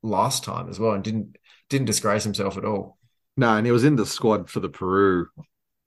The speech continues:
Speaker 2: uh, well, for those, you know, the playoffs. So
Speaker 1: Yeah.
Speaker 2: he was definitely in and around the picture.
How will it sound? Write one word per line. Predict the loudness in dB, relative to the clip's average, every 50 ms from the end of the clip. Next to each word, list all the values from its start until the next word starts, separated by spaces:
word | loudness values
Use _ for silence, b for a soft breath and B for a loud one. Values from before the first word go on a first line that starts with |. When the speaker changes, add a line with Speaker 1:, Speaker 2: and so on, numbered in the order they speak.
| _ _ -4
Speaker 2:
uh, | -2 0 0
well, | 0 0 0
for | -2 -4 -4
those, | -4 -4 -4 -4 -6 -8 -8 -8 -10 -10 _ _ _
you | -8 -6 -6
know, | -6 -6 -8 -10 -14 _ _ _ _ _ _ _ _
the | -10 -6
playoffs. | -2 0 0 0 0 -2 -4 -6 -8 -10 -10 -12 _ _
So | -10 -4 -2 0 4
Speaker 1:
Yeah. | 4 4 4 2 0 -2 -6 -12 _ _ _ -10
Speaker 2:
he | -10 -8
was | -6 -6 -2 2
definitely | 2 2 4 4 2
in | 2
and | 2 0
around | 0 -2 -2
the | -4
picture. | -6 -8 -10 -8 -4 -2 -2 -2 -2 -4